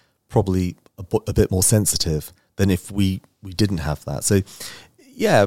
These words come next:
family businesses are like that. I mean, I've been in a family business, I feel, when it comes to when I started in,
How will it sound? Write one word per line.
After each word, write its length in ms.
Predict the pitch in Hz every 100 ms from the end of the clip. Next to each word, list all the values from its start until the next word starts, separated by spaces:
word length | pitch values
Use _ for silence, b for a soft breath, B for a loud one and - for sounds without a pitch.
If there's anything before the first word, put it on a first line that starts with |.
| -
family 320 | 160 180 143
businesses 720 | 117 123 120 - 113 113 -
are 160 | - 113
like 240 | 117 117
that. 180 | - 73
I 60 | 92
mean, 200 | 95 95
I've 220 | 104 98
been 180 | 107 98
in 120 | 92
a 60 | 90
family 360 | 95 92 90
business, 600 | 95 90 95 87 - - b b b b
I 80 | 101
feel, 500 | - 101 95 90 90
when 200 | 92 95
it 100 | 90
comes 340 | - 92 87 -
to 160 | 95
when 160 | 90 90
I 40 |
started 420 | 90 98 92 87
in, 240 | 90 87